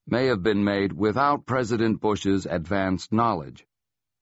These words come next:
The action, almost certainly coordinated with Rumsfeld,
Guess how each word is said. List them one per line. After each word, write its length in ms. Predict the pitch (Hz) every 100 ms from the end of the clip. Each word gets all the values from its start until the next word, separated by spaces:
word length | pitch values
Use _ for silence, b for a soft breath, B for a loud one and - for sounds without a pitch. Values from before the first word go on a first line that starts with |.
| _ _ _
The 200 | 113 131
action, 560 | 165 151 - 82 87
almost 540 | 113 113 113 110 - -
certainly 440 | 147 151 120 95
coordinated 720 | 87 113 113 104 98 90 87
with 160 | 76 80
Rumsfeld, 680 | 107 143 135 - 76 71 87